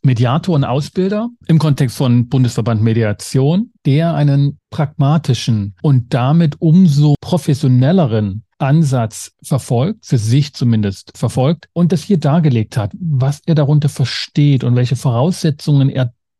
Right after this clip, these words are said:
braucht, im Kontext von Auftragsklärung sich auch erarbeitet, um dann in doch sehr effektiver, funktionaler Vorgehensweise die Mediation durchzuführen. Widerspruchsfreiheit der Zielvorstellung der Parteien,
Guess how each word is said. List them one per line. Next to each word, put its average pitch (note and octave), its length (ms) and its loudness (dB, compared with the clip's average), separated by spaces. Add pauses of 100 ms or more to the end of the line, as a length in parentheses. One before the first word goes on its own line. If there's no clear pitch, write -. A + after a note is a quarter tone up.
(100)
braucht, A#2+ 800 -4
im C#3 180 2
Kontext D3+ 380 -2
von D3 140 -2
Auftragsklärung C#3+ 840 -2
sich D3+ 320 -4
auch C3 180 -2
erarbeitet, C#3 1000 0
um A#2+ 300 0
dann F3 380 -2 (180)
in C#3+ 340 0 (140)
doch C#3 160 -4
sehr E3 560 0 (140)
effektiver, D#3+ 1080 0 (220)
funktionaler C#3 840 0
Vorgehensweise A#2+ 1300 0 (140)
die C3 60 2
Mediation A#2 520 0
durchzuführen. D#3 800 -2 (340)
Widerspruchsfreiheit A#2+ 1400 -2
der G#2+ 180 -2
Zielvorstellung C3+ 760 0
der G#2+ 120 -2
Parteien, C#3 760 -2